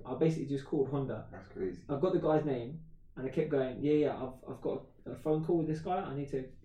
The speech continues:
Speaker 1: need you to put me through." And they were like, "Oh, okay, what's your name?" I just, "Yeah, my name's Lewis." And they kept putting me through, putting me through to different people. Eventually, they're like, "Yeah, yeah, uh, he's just getting off a call now. I'll put you through."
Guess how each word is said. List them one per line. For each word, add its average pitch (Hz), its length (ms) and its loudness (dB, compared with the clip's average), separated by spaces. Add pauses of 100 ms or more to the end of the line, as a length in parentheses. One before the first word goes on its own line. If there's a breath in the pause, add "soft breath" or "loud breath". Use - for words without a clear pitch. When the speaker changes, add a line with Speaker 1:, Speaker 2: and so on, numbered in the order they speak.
Speaker 1:
need 131 240 -6
you 135 100 -2
to - 60 -12
put 160 140 -6
me 127 40 -6
through." 180 280 -2 (500 soft breath)
And 135 100 -6
they 139 60 2
were 127 80 4
like, 110 220 -4
"Oh, 294 180 -4
okay, 190 240 -4
what's 220 200 -6
your 226 100 -4
name?" 139 200 -2
I 131 40 -6
just, 135 120 -8 (140)
"Yeah, 185 200 0
my 190 100 -2
name's 170 160 -2
Lewis." 175 260 -4 (400 soft breath)
And 143 100 -2
they 156 60 2
kept - 220 0
putting 165 180 2
me 156 100 2
through, 160 180 2
putting 156 180 -2
me - 40 -8
through - 180 0
to 139 100 0
different 147 260 -2
people. 139 260 0
Eventually, 147 440 2
they're 135 80 6
like, - 120 -2
"Yeah, 170 160 6
yeah, 170 220 4 (400 loud breath)
uh, 131 220 -2
he's 135 200 -4
just 165 140 0
getting 147 200 -4
off 143 120 -4
a 139 60 -4
call 143 200 -4
now. 135 160 -2
I'll 123 280 -8
put 139 100 -2
you 139 100 -6
through." - 240 -6